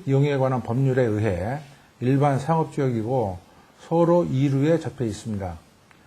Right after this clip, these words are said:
수도권 정비계획법에 의해 과밀 억제권역, 한강 수계법에 의해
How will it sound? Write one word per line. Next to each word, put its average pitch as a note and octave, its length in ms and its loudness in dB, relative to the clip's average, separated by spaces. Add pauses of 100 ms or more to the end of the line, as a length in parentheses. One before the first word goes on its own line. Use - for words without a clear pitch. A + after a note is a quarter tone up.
(420)
수도권 E3 560 -2
정비계획법에 C3+ 840 0
의해 A2 520 0 (400)
과밀 C3 380 4
억제권역, A2 680 -2 (760)
한강 D#3+ 440 2
수계법에 E3+ 520 2
의해 C3 520 4